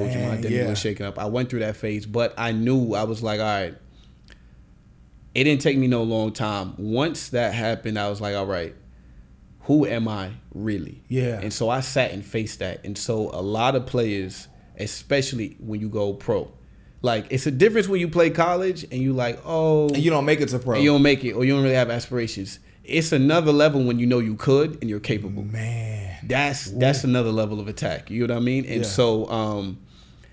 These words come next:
Speaker 1: that right there, 'cause you know, like, "Yo, I was really supposed to be this person." Man. It's different when people like, "Oh, I, it was just nice." And so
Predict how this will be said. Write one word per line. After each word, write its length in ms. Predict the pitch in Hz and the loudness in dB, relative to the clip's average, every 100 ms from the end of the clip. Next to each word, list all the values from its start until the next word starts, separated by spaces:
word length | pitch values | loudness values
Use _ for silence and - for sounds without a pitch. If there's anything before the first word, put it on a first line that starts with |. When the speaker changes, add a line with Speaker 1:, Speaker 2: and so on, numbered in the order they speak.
| - | -14
Speaker 1:
that 320 | 107 120 160 151 | 2 4 4 4
right 260 | 143 113 | 4 4
there, 240 | 131 139 120 | 4 4 2
'cause 260 | - 110 | -2 -2
you 100 | 131 | 2
know, 220 | 151 127 117 | 4 4 2
like, 240 | 107 104 | 0 -2
"Yo, 120 | 104 | 0
I 100 | 113 | -2
was 120 | 143 120 | -2 -4
really 200 | 120 113 | -4 -4
supposed 300 | - 110 - | -6 -6 -6
to 60 | |
be 140 | 101 113 | -6 -6
this 140 | 85 | -6
person." 460 | - 107 - - - - - | -6 -8 -8 -14 -16 -20 -20
Man. 80 | - - - - - - - | -20 -20 -20 -20 -20 -20 -6
It's 180 | - 147 | 2 4
different 280 | 151 214 202 | 6 6 4
when 100 | 170 | 2
people 220 | 175 160 | 2 4
like, 160 | 156 147 | 4 2
"Oh, 100 | 147 | 0
I, 260 | 165 165 - | 0 -2 -2
it 60 | 156 | 0
was 120 | 156 | 2
just 160 | 143 | 0
nice." 440 | 131 113 76 - - - - - | 0 -2 -6 -12 -16 -20 -18 -4
And 200 | 123 123 | -2 0
so 540 | - 135 123 113 - | 2 4 4 2 -4